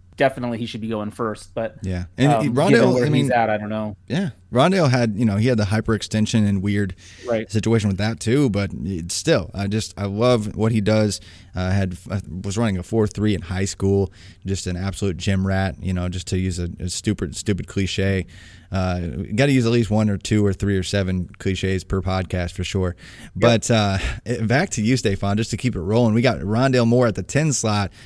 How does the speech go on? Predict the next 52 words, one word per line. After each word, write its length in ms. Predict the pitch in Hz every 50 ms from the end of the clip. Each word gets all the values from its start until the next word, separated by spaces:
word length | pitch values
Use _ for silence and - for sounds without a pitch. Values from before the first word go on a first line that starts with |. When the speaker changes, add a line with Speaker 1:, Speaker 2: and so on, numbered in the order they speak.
| - -
Speaker 2:
Now 240 | - 98 104 120 135
are 60 | 151
you 100 | 165 165
gonna 180 | 160 160 151 147
go 260 | 143 151 151 156 147 -
back 440 | 110 110 113 113 107 107 120 123 -
to 100 | - 131
the 100 | 117 113
well 300 | 110 117 120 127 135 104
of 200 | 110 107 104 98
Jaylen 320 | 90 104 113 123 117 107
Waddle 260 | 104 110 113 117 117
here 180 | 113 - 117 110
at 120 | 107 92
pick 140 | - 117 117 -
eleven? 340 | 98 101 104 117 147 156 - - - - - _ - - 262
Speaker 1:
Yep. 280 | 170 135 143 180 - -
I 80 | 143
mean, 160 | 131 135 135 135
he's 160 | 147 143 139
still, 480 | - - 156 147 147 151 156 160 156 - 254 214
he's 240 | 113 123 151 123 -
still 420 | - - 160 147 156 139 147 175 180 -
the 80 | - - - 190 233 151
guy 240 | 143 139 135 139 139
ranked 280 | 131 135 135 139 131
at 60 | 139 123
the 60 | 123
top 320 | - - 143 135 135 131
of 60 | 139
my 120 | 127 123 120
board. 360 | 113 113 147 151 135 120 - - - - -
The, 140 | - 151 180
the 120 | 190 165
person, 320 | 151 208 226 220 - 202 -
so 140 | - 185
I 140 | 160 156 160
did 240 | 151 131 160 170 139
jump 240 | 123 143 147 135 147
over 240 | 135 135 131 131 120
Javonte 420 | 120 113 123 123 123 117 127 117
Williams 480 | 113 120 120 120 113 110 107 - - _ _ _ _ _ _ _ _ _
for 220 | 131 127 135 135
Jaylen 320 | 120 147 143 143 143 143
Waddle 320 | 143 139 143 139 143 147 139
that 180 | 131 127 123
last 320 | 127 127 127 131 131 - - _ _ _ _ _ _ _ _ _ - 147
go 180 | 147 139 139
around. 320 | 135 139 139 139 147 143 135
So, 280 | - 135 117 113 - _ _ _ _ _ _ _ _ _ _ -
you 80 | 175
know, 220 | 143 107 107 107